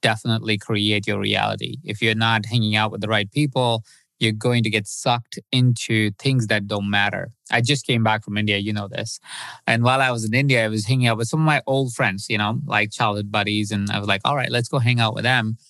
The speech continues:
And I recognized the difference between some of my friends who were doing great in life. And I'm not talking only financially, just generally great in life. They're happier people. They're doing great things.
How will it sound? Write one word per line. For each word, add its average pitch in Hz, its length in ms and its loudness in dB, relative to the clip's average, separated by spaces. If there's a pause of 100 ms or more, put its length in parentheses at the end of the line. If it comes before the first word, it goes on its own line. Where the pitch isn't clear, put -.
(280)
And 123 80 4
I 123 60 4
recognized 147 600 0
the 123 60 0
difference 113 600 0
between 113 360 0
some 151 200 0
of 165 140 0
my 147 140 2
friends 120 420 0
who 123 80 -2
were 123 80 0
doing 127 300 2
great 147 280 2
in 147 120 0
life. 101 220 2
And 113 100 -4
I'm 139 100 0
not 160 200 0
talking 120 280 -2
only 110 200 2
financially, 107 560 0
just 117 260 -2
generally 120 460 2
great 107 200 2
in 104 100 -2
life. 101 180 0
They're 101 120 -2
happier 117 440 0
people. 110 460 -2
They're 104 100 0
doing 110 300 0
great 104 280 0
things. 107 440 2